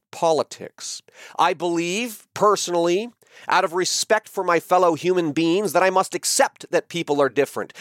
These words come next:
that people don't agree, and that people have the right to do things their own damn way. I believe,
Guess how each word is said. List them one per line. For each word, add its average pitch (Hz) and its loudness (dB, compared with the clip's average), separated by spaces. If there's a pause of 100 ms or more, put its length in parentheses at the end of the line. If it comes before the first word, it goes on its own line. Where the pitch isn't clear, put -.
that 185 0
people 180 -4
don't 175 -2
agree, 147 0 (160)
and 165 2
that 170 -2
people 202 0
have 170 2
the 156 2
right 185 2
to 170 -10
do 233 -2
things 185 0
their 175 2
own 170 2
damn 151 0
way. 95 -2 (280)
I 160 2
believe, 175 -4